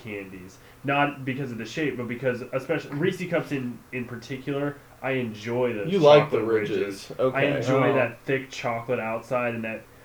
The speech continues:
Speaker 3: I,
Speaker 1: little, you
Speaker 3: I
Speaker 1: know,
Speaker 3: like all the
Speaker 1: sliver of
Speaker 3: peanut
Speaker 1: peanut
Speaker 3: butter.
Speaker 1: butter.
Speaker 2: Yeah, I'd pr-, I would pref-, I'd go with the tree over the regular
Speaker 1: The Easter,
Speaker 2: cup.
Speaker 1: Easter egg
Speaker 3: <laughs> Mm-hmm.
Speaker 1: Reese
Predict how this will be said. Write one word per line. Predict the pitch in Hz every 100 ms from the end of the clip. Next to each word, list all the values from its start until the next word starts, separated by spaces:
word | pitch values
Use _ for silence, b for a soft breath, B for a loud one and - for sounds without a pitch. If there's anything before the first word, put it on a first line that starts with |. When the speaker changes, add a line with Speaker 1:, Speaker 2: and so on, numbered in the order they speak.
| b -
Speaker 3:
I, | 123 139
Speaker 1:
little, | - 135 131 - - -
you | 131
Speaker 3:
I |
Speaker 1:
know, | -
Speaker 3:
like | 156 135
all | 151
the | 143
Speaker 1:
sliver | 131
of | 131
Speaker 3:
peanut | 147 123
Speaker 1:
peanut |
Speaker 3:
butter. | 117 107 104
Speaker 1:
butter. | 107
Speaker 2:
Yeah, | 147 151 143
I'd | 135 160 -
pr-, | 123
I | 139 160
would | 175 151
pref-, | - 135 -
I'd | 143 165 160
go | 160 156
with | 147
the | 139
tree | - 147 135 127
over | 113 110
the | 113 113
regular | 107 107 139 -
Speaker 1:
The | 160
Easter, | 180 120 190 180
Speaker 2:
cup. | -
Speaker 1:
Easter | 175 160 151 190
egg | 175 175 185 180
Speaker 3:
<laughs> | 185 - -
Mm-hmm. | 139 135 147
Speaker 1:
Reese | 147 147